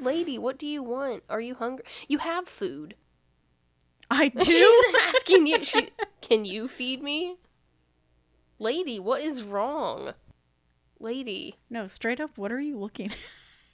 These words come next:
Speaker 1: Hey, go get the E M F reader, man. This is wild. Hello, you are listening to Or So They Say, the podcast where two sisters travel small town America,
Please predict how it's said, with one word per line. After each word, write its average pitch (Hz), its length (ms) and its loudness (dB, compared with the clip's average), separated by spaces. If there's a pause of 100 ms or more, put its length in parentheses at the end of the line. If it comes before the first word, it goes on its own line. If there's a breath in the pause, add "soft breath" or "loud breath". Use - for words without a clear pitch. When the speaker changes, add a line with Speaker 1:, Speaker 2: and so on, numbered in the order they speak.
(500 loud breath)
Speaker 1:
Hey, 254 340 -4 (440)
go 339 120 -4
get 370 220 -4
the - 180 -14
E 277 160 -4
M 202 140 -6
F 285 260 -8
reader, 196 300 -10
man. 214 320 -10
This 320 100 -12
is 233 140 -16
wild. 220 580 -14 (2000 soft breath)
Hello, 208 540 6 (120)
you 208 200 2
are 226 100 10
listening 208 380 4
to 202 300 2
Or 196 140 2
So 190 220 2
They 185 160 2
Say, 175 400 2 (260 loud breath)
the 226 80 2
podcast 208 560 4
where 214 100 0
two 269 280 2
sisters 233 540 2
travel 185 280 4
small 185 300 0
town 214 220 4
America, 185 600 6